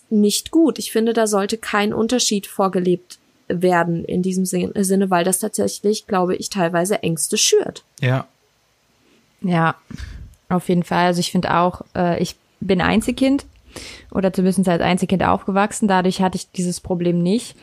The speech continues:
Speaker 3: Aber ich hab, äh, da halt zum Beispiel so gemerkt, mein Papa war viel lockerer, weil der das halt tatsächlich
Speaker 1: Mhm.
Speaker 3: vieles aus der männlichen Perspektive gesehen hat und halt auch, der halt wahrscheinlich auch eine sehr wilde Jugend hatte und damit mit so bestimmten Sachen nicht ganz so ein krasses Problem hatte, während meine Mutter halt da stand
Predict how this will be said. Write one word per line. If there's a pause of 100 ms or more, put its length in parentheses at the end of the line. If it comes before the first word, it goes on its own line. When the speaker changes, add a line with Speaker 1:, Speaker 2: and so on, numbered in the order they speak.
(280)
Speaker 3:
Aber
ich
hab,
äh,
da
halt
zum
Beispiel
so
gemerkt,
mein
Papa
war
viel
lockerer, (340)
weil
der
das
halt
tatsächlich
Speaker 1:
Mhm.
Speaker 3:
vieles
aus
der (260)
männlichen
Perspektive
gesehen
hat
und
halt
auch, (580)
der
halt
wahrscheinlich
auch
eine
sehr
wilde
Jugend
hatte (380)
und
damit
mit
so
bestimmten
Sachen
nicht
ganz
so
ein
krasses
Problem
hatte,
während
meine
Mutter
halt
da
stand